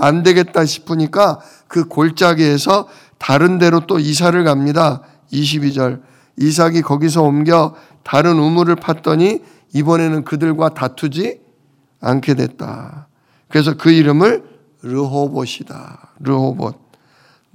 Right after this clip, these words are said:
넓은 곳, 넓은 곳이다. 남하고 다투지 않을 만한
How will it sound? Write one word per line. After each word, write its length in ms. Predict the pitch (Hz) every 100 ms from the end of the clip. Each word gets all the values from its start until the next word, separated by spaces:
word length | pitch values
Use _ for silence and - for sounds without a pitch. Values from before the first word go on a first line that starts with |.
| _
넓은 840 | - 127 - 131 139 151 147 147 135
곳, 200 | 123 - _ _
넓은 540 | - 127 135 156 170 170
곳이다. 360 | 330 - - 202 _ _
남하고 540 | 127 135 175 185 175 170
다투지 540 | - 127 - 170 165
않을 300 | 143 139 160
만한 400 | 151 151 196 156